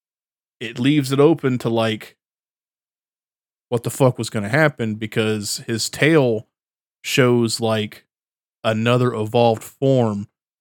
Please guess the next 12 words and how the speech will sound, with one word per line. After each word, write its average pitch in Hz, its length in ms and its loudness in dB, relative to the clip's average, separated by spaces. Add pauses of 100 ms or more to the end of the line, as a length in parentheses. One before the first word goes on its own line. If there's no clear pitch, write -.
(200)
where 120 120 -4
it 113 40 -4
was, 110 180 -6
like, 110 340 -2
Godzilla 117 680 2
slash, 113 680 -2 (840)
it 123 120 -4
looked 135 180 0
like 117 180 2
Godzilla 123 640 0
slash 120 380 0
xenomorph 113 760 -2